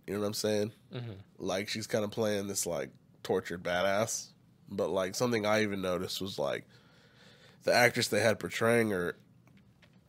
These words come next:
Speaker 1: she didn't do a bad job. I always say, like, I don't know anything about acting,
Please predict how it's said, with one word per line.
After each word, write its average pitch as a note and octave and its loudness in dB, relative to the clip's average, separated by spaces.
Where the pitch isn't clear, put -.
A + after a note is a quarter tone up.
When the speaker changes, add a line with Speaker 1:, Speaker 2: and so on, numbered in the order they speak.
Speaker 1:
she - 0
didn't D#3+ 6
do D3+ 10
a B2 10
bad G#2+ 6
job. F2+ -2
I F#2 6
always B2+ 8
say, A#2+ 8
like, G#2 4
I A#2+ 6
don't B2+ 10
know A#2+ 8
anything A2+ 4
about F#2+ 2
acting, - -2